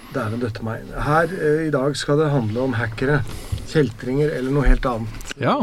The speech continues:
Speaker 1: har vi skrevet.
Speaker 2: Ja. Når vi er ute og snakker om sikkerhet, eh, som vi ofte gjør, eh, og når mange andre snakker om sikkerhet, så bruker man veldig ofte et ord for å beskrive det vi nesten kan kalle kriminelle og kjeltringer, og det er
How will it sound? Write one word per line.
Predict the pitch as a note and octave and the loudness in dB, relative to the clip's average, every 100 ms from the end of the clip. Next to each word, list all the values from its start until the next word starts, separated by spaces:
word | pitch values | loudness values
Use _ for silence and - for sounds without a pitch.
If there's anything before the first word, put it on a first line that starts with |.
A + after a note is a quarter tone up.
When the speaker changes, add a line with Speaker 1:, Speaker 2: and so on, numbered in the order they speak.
| - | -2
Speaker 1:
har | C3+ C3 | -2 -2
vi | |
skrevet. | C3 C3 G#2 - - - C#3+ | 0 -2 -6 -10 -16 -4 6
Speaker 2:
Ja. | C#3 - - - - - - - - - - - | 6 6 -6 -8 -4 -4 -6 -8 -12 -14 -4 6
Når | D#3 A3+ G#3+ | 10 10 8
vi | D#3 | 6
er | F3 | 6
ute | F3 C3 - | 6 4 4
og | C3+ C#3+ | 4 4
snakker | - B2 A2+ | 2 0 0
om | B2 | 0
sikkerhet, | - - C3 D3+ - - | 0 2 2 2 -4 -4
eh, | C3 B2+ A#2+ | -2 0 0
som | B2+ B2+ | 0 2
vi | |
ofte | B2+ - B2+ | 0 0 0
gjør, | C#3+ C#3+ A2+ - | 2 2 -2 -6
eh, | B2+ | -4
og | A#2+ B2+ | 0 2
når | C3 C#3+ | 2 2
mange | D3 B2+ B2+ | 2 2 4
andre | C#3+ A2 A2 | 2 2 0
snakker | A#2+ - | 0 0
om | B2+ | -2
sikkerhet, | A#2+ A#2+ D3 - - | -2 -2 -2 -4 -10
så | - C3 | -4 -2
bruker | A2+ G#2+ - G2+ | 0 -2 -2 -4
man | G#2 G#2+ A2 | -2 0 -2
veldig | G#2+ G2+ | -2 -2
ofte | G2+ - G#2+ - | -6 -8 -8 -8
et | - - - | -10 -12 -4
ord | D#3+ D#3 | 2 2
for | C3+ C3 | 2 -4
å | A2+ | -4
beskrive | A2 - G2 F#2+ A2+ A2+ G#2+ A2 - - A#2+ | -4 -4 -6 -2 -2 -2 -2 -6 -12 -14 -8
det | G#2+ | -6
vi | G#2 | -6
nesten | G2 - - | -6 -8 -10
kan | G#2 | -8
kalle | G#2+ G#2 | -6 -6
kriminelle | G#2 G#2+ G#2 F#2+ | -4 -4 -2 -4
og | G#2 | -6
kjeltringer, | G#2 - G#2+ G#2 | -8 -10 -10 -8
og | B2 | -8
det | |
er | A2+ | -8